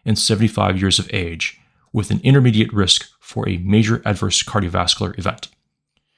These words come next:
With coronary calcium screening, a non-contrast C T of the heart is performed, and a score tallied for that reflects both the amount and the density of coronary artery calcifications present.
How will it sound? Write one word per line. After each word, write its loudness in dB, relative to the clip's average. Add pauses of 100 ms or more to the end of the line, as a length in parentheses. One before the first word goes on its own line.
(280)
With 0
coronary 4
calcium 0
screening, 2
a 2
non-contrast -2
C 0
T -2
of -4
the -4
heart -2
is 2
performed, -6 (580)
and 2
a 4
score 2
tallied -2
for -14 (160)
that -2
reflects -2
both -2
the 0
amount 0
and 0
the -2
density 0 (380)
of -4
coronary 2
artery -2
calcifications -6
present. 0